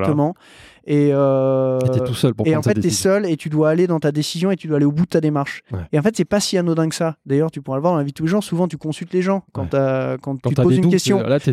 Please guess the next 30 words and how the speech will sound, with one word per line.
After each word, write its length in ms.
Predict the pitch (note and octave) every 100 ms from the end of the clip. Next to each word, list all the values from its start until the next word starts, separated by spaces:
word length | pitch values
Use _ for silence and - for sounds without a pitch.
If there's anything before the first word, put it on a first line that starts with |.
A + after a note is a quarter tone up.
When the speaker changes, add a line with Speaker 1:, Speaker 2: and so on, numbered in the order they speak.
| - E3
Speaker 1:
Et 80 |
Speaker 2:
t'es 40 | D3
Speaker 1:
puis 120 | F#3+
Speaker 2:
seul. 100 | G3
Speaker 1:
là, 80 | C#4
tu... 140 | - - _ D3+
alors, 240 | C3 C3
c'est 100 | D#3+
des 80 | D3
questions 240 | E3 G3
qui 100 | F#3+
peuvent 140 | D#3 C3+
paraître 240 | C#3+ C#3+
anecdotiques, 460 | D3 D3+ D#3 B3+ A3+
mais 60 | D#3
il 20 |
y 40 |
a 20 |
quand 80 | D3
même 80 | D3+
un 80 | D3
côté, 180 | D#3 F#3
elles 80 |
sont 140 | D3+ C#3
cruciales, 300 | E3 G3 G#3
parce 100 | -
qu'elles 160 | C#3
intègrent 240 | C#3 E3+ D#3+
ton 180 | D#3+
in-, 80 | D#3